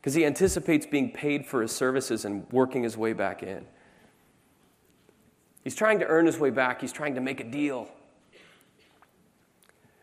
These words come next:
There's no evidence. This is one of those thoughts this week that struck me. There's zero evidence of genuine, authentic confession or repentance.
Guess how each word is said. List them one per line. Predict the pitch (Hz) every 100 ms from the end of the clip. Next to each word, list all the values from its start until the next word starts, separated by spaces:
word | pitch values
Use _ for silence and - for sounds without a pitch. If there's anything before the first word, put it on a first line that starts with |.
| -
There's | 170 190 165
no | 170 175 214
evidence. | - 180 180 135 107 - - - - _ _ _ -
This | -
is | 170
one | 180
of | 170
those | -
thoughts | 156 151 - - - _ _
this | 135 131 143
week | 135
that | -
struck | - 117 -
me. | - - _ _ _ _ _ _ _ _ _ _ _ _ _ _
There's | 156 202 160 - - - 117
zero | 113 127 220 240 196 180 165
evidence | - 143 131 107 90 - - - _ _ -
of | 117 104
genuine, | 135 143 147 147 139 135 - _ 113
authentic | - 117 117 120 107 - - _ _ _ _
confession | 120 110 113 110 - 110 110 - _ _
or | 113 110
repentance. | 104 - 95 85 - - -